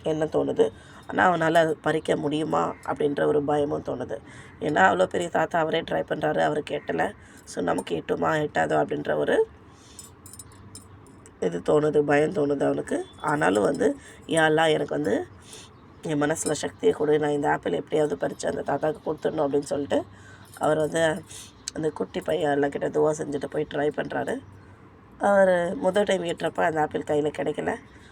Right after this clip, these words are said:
So, ஆனாலும் விடாமுயற்சியா, வலிமையோட ட்ரை பண்றாரு. ஆப்பிளை பறிச்சு கொடுத்துட்றாரு. So, அவருக்கு அந்த,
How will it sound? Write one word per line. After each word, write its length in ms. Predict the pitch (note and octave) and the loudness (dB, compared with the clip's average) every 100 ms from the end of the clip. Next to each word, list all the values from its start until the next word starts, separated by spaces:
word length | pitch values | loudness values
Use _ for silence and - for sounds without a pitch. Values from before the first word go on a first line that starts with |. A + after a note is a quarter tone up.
| - - | -20 -20
So, 560 | - - F3 E3 E3 F3 F3+ - - - - - - - - | -10 -4 -2 0 -2 -4 -10 -20 -20 -20 -20 -20 -20 -12 -2
ஆனாலும் 320 | E3 F3 E3+ | 2 4 4
விடாமுயற்சியா, 800 | D#3+ E3+ E3 D#3+ D#3 - E3+ D#3+ | 4 4 4 0 0 0 2 4
வலிமையோட 500 | D3+ D3+ D#3+ D3+ D#3+ | 4 2 2 2 2
ட்ரை 240 | D3+ D3+ D3 | 2 2 2
பண்றாரு. 480 | D3+ D3 D3+ - F#4 F4+ | -2 0 0 0 -4 -4
ஆப்பிளை 340 | - G3 F3+ E3 | 0 0 0 -4
பறிச்சு 360 | E3 D#3+ - - | -4 -6 -8 -8
கொடுத்துட்றாரு. 520 | D#3 - D3+ D3+ D3+ - - | -4 -2 0 2 0 -4 -12
So, 340 | - - D3+ | -8 0 4
அவருக்கு 400 | D#3+ G#3 C3 G3 | 6 6 4 2
அந்த, 360 | D#3 D3 D#3 C#4 | 0 2 0 -2